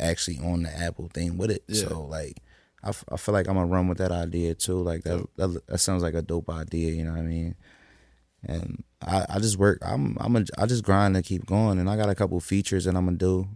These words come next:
Speaker 1: you know what I mean? I got a couple features from out of town, a couple different out of town features that I'm doing.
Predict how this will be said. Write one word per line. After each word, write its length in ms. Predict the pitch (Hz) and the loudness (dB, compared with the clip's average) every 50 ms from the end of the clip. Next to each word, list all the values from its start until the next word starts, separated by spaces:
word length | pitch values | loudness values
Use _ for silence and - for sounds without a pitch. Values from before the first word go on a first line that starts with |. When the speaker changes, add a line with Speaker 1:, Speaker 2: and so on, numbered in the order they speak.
| 120 - | -10 -6
Speaker 1:
you 100 | - 78 | -2 0
know 80 | 85 87 | 0 2
what 60 | 85 | 2
I 40 | 82 | 2
mean? 260 | 85 85 85 85 82 85 | 2 2 2 2 0 0
I 60 | 87 | 0
got 100 | 90 87 | 0 0
a 40 | 80 | -2
couple 220 | - 85 78 82 85 | -2 -2 -2 -2 -4
features 480 | - - 87 85 - - - 80 80 | -4 -4 -4 -4 -4 -4 -4 -4 -4
from 440 | - - - 82 80 78 71 78 - - - - | -6 -6 -6 -4 -4 -4 -6 -8 -10 -12 -8 -6
out 140 | 80 80 | -4 -2
of 100 | 80 78 | -2 0
town, 540 | - - - 78 82 82 80 80 82 87 95 - | -2 -2 -2 -2 -2 -2 -2 -4 -4 -6 -10 -12
a 40 | - - | -10 -8
couple 180 | - - 80 | -8 -8 -6
different 280 | 80 78 78 - 67 73 | -4 -4 -4 -4 -4 -4
out 100 | 80 80 78 | -2 -2 -4
of 80 | 78 | -4
town 260 | - - 78 76 76 78 | -4 -4 -4 -4 -6 -8
features 460 | - - - - - - - - - | -8 -10 -12 -10 -8 -8 -8 -8 -8
that 140 | - 60 62 | -8 -8 -8
I'm 200 | 71 76 80 82 | -6 -4 -4 -4
doing. 360 | - 80 80 78 78 82 87 | -4 -4 -4 -4 -6 -8 -10